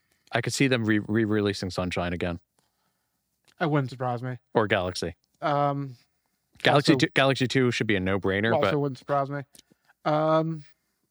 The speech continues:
Speaker 1: still waiting.
Speaker 2: Paper Mario Thousand Year Door, but I, I would rather have it not as a port.
Speaker 1: Right, like, these, like, yeah, a lot of these are, like, I would really like these 'cause they would be, uh, in theory, like, a lower budget, uh, cost less,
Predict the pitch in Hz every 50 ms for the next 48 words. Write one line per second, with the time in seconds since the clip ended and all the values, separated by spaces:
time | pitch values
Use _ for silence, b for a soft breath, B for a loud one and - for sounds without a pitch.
0 | _ _ _ _ _ _ _ - - - 113 107 113 113 110 90 87 - _ _
1 | _ _ _ _ _ _ _ _ _ _ _ _ _ - - 185 160 170 156 139
2 | 143 143 139 127 139 131 131 131 135 131 123 127 123 127 127 - _ _ _ 156
3 | 131 127 - 143 147 131 135 143 135 135 135 120 127 135 131 135 135 - 165 156
4 | 139 131 123 113 - - 123 120 120 - _ _ _ _ _ _ _ _ _ _
5 | _ - 143 147 135 117 107 120 120 110 117 127 131 131 - B B B - 135
6 | 117 - 113 117 139 151 139 110 92 101 123 131 139 151 160 156 143 143 127 -
7 | 143 131 120 117 107 - _ _ - 120 131 143 139 127 131 143 139 135 123 113
8 | 117 127 123 - 143 127 - 120 98 107 113 113 107 95 107 104 98 101 98 104
9 | 98 92 92 90 87 87 82 - _ _ _ _ _ _ _ _ _ _ _ _
10 | 139 139 131 113 - 123 117 120 127 123 120 110 104 104 101 92 - 95 98 92
11 | 92 101 110 113 110 110 107 104 - 107 104 101 - 110 107 104 104 98 - _
12 | - 101 95 92 90 90 87 90 - - - 107 104 104 - - - - 98 101
13 | 104 98 95 - - - -